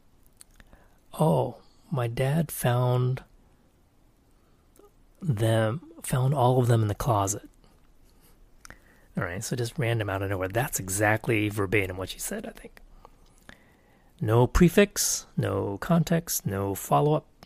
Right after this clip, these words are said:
And I just sat there for a moment thinking, "Hmm, do I dare ask a follow-up question? Because she might be assuming I should know what she's talking about."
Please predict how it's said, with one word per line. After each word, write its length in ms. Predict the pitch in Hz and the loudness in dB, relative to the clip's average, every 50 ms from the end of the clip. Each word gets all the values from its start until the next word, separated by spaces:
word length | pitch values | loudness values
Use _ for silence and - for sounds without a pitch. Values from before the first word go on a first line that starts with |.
| - _ - - - - _ _ _ _ _ - | -20 _ -20 -20 -20 -20 _ _ _ _ _ -4
And 80 | 156 104 | -2 0
I 40 | 107 | 0
just 220 | 120 110 - - | 0 2 4 4
sat 240 | - 170 175 185 - | 4 4 2 0 0
there 160 | - 110 101 | -2 -2 -2
for 180 | - - - 104 | -2 -6 -6 -6
a 40 | 95 | -6
moment 280 | 95 98 98 104 104 | -4 -4 -6 -6 -4
thinking, 460 | - 135 113 104 - 113 104 95 95 - _ _ _ _ _ _ _ _ _ _ _ _ _ _ - _ _ _ - - - | -4 -4 -4 -4 -6 -8 -8 -10 -10 -14 _ _ _ _ _ _ _ _ _ _ _ _ _ _ -20 _ _ _ -20 -10 -4
"Hmm, 480 | - 127 110 104 101 95 92 92 92 101 110 - - - - _ _ _ _ _ _ _ _ _ _ _ _ _ _ _ _ | -2 0 0 0 -2 -4 -6 -8 -10 -10 -12 -14 -16 -20 -20 _ _ _ _ _ _ _ _ _ _ _ _ _ _ _ _
do 160 | - 143 104 | -4 -4 -2
I 100 | 95 101 | -2 -4
dare 440 | 104 107 110 120 127 139 143 160 - - | -4 -2 0 0 2 2 2 0 -2 -6
ask 800 | - 151 147 127 120 120 117 113 110 - - - - - - - - _ _ - | -8 -6 -4 -2 -2 0 -2 -2 -2 -4 -6 -6 -8 -10 -16 -18 -20 _ _ -8
a 80 | 151 | -8
follow-up 760 | - - - - 131 117 127 127 127 120 107 98 98 - - | -6 -6 -4 -2 0 0 2 2 2 2 2 2 -2 -4 -8
question? 1000 | - - - 104 92 92 - - - - - - 90 90 92 101 117 160 190 208 - _ _ _ - - - - _ - - _ _ _ _ _ _ _ _ _ _ _ _ _ _ _ _ | -12 -10 -8 -8 -8 -8 -10 -12 -12 -12 -10 -10 -10 -8 -6 -2 -2 -2 -2 -2 -6 _ _ _ -20 -20 -20 -20 _ -20 -20 _ _ _ _ _ _ _ _ _ _ _ _ _ _ _ _
Because 300 | - - - 147 107 98 | -20 -12 -10 -8 -8 -8
she 160 | - - 139 | -6 -6 -6
might 180 | 104 98 98 95 | -4 -4 -4 -4
be 220 | - 117 101 104 | -4 -4 -4 -4
assuming 580 | 98 92 - - - 123 123 123 113 101 101 98 | -4 -4 -4 -2 -2 -2 0 -2 -2 -4 -4 -6
I 80 | 95 98 | -6 -6
should 260 | 92 - - 117 95 | -6 -6 -6 -6 -6
know 520 | 95 98 101 104 110 117 113 107 98 90 | -6 -6 -4 0 0 2 2 2 0 -2
what 220 | 90 92 101 - - | -4 -4 -6 -6 -8
she's 280 | - - 131 110 - | -8 -10 -8 -8 -10
talking 480 | - - - 170 165 175 175 - - - - | -10 -4 0 0 2 2 0 -2 -8 -18 -20
about." 460 | - - - - - - - - - | -20 -20 -20 -18 -18 -20 -20 -20 -20